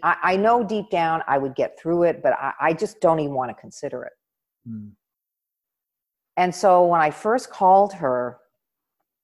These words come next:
Speaker 1: uh, and it took me a day to get it together to call her, I, I was distraught. And I called her,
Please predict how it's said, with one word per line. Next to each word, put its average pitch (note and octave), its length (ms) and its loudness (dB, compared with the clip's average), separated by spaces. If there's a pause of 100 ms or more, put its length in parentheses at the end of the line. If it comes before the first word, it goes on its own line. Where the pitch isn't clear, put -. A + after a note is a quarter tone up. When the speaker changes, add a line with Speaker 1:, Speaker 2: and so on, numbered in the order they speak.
(1000)
Speaker 1:
uh, D3+ 380 2
and E3 140 0
it D#3+ 80 -2
took B3+ 180 -6
me F#3+ 120 0
a D#3+ 40 0
day D#3+ 240 2
to D#3+ 80 0
get C3+ 160 2
it C3 100 -6
together D#3+ 340 -4
to - 120 -20
call E3 260 -2
her, A#2+ 360 -8
I, C3+ 180 -4
I C#3 80 0
was C3+ 160 -4
distraught. C3+ 580 -10 (920)
And D3+ 160 0
I D3 100 0
called E3 340 2
her, E3 80 -4